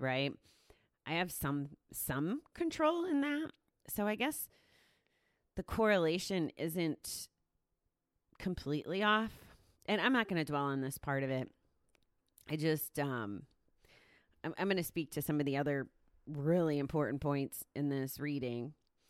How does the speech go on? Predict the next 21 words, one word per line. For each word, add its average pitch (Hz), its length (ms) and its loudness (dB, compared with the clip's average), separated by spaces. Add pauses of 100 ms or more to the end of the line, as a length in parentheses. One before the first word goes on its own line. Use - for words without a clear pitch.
(420)
about 135 560 0 (180)
the 151 100 -2
stigma 143 600 -2
and 139 140 0
the 139 40 0
change. 135 400 -4
So 156 180 0
in, 160 220 0
in 170 160 -2
this 254 200 -2
book, 139 440 0
which - 320 -10 (640)
I 170 40 -8
don't 196 140 -4
even 123 140 -6
know 123 100 -2
when 123 120 -6
it 82 60 -10
was 82 140 -12
published. - 720 -8 (400)
Um, 85 640 -6